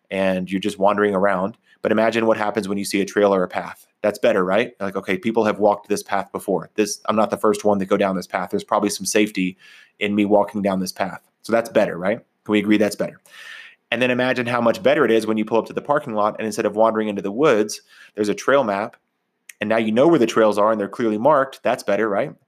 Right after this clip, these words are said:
And what would be even better is if there was a guide at the trailhead, which, if you don't hike, when I grew up in Texas and Oklahoma, we didn't go hiking. It was too hot and humid and there were too many bugs. In Colorado, there's lots of hiking. So trailhead is where the trail starts. So imagine at the trailhead,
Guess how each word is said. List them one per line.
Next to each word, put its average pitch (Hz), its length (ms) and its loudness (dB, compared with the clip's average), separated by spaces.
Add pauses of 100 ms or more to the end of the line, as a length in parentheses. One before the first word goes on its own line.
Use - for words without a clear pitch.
(260)
And 113 120 -2
what 143 100 2
would 120 140 -6
be 110 220 -6
even 143 340 -6
better 123 440 0 (760)
is 107 100 -2
if 110 100 -2
there 117 120 4
was 104 120 4
a 101 60 2
guide 92 640 -4 (420)
at 101 160 -4
the 104 160 -2
trailhead, 107 840 -2 (640)
which, 98 160 -10
if 101 100 -8
you 98 60 -8
don't 101 180 -2
hike, 95 320 -6
when 101 100 -4
I 101 40 0
grew 104 180 0
up 101 80 -2
in 98 80 -2
Texas 101 360 -6
and 98 80 -4
Oklahoma, 98 640 0
we 110 80 2
didn't 98 180 2
go 92 140 2
hiking. 92 340 -2
It 85 60 -6
was 95 100 -10
too 98 160 -6
hot 98 220 -2
and 92 100 -12
humid 92 240 -2
and 90 80 -2
there 87 40 -4
were - 40 -16
too - 80 -10
many 90 140 -2
bugs. 80 340 -6 (320)
In 107 100 -8
Colorado, 113 540 2
there's 101 140 -2
lots 98 180 0
of 95 60 -10
hiking. 90 260 -6
So 92 140 -8
trailhead 127 340 0
is 101 100 0
where 98 140 0
the 107 60 -2
trail 110 200 0
starts. 90 380 -2 (300)
So 127 100 -4
imagine 123 260 0
at 113 140 -2
the 104 60 -8
trailhead, 107 540 0